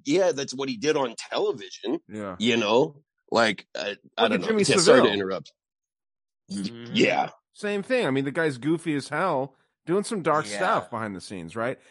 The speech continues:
Speaker 2: There is something really, really important about that, uh, because he was the Temple of Set, right? Uh,
Speaker 3: Mm-hmm.
Speaker 2: Aquino was. Now,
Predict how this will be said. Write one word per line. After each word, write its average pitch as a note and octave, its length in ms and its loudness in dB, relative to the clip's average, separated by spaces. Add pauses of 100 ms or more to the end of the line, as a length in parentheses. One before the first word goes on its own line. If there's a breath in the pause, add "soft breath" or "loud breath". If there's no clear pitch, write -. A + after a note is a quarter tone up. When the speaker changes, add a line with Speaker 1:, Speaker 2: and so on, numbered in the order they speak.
(100)
Speaker 2:
There D#3 160 4
is G3+ 120 2
something F3+ 220 -2
really, E3 280 -2
really D#3 280 -4
important C#3+ 400 -4
about A2+ 240 -2
that, G#2 200 0
uh, A2+ 80 -4
because B2 300 -6
he F#3 60 -6
was F#3 140 -4
the C#3+ 80 -10
Temple D3 320 -4
of G#2+ 100 -4
Set, A#2 460 -2 (200)
right? A#2+ 320 -2 (320)
Uh, A#2 260 2
Speaker 3:
Mm-hmm. A#2 100 -8 (100)
Speaker 2:
Aquino D3 300 -2
was. G2 340 -2 (280)
Now, D3 360 0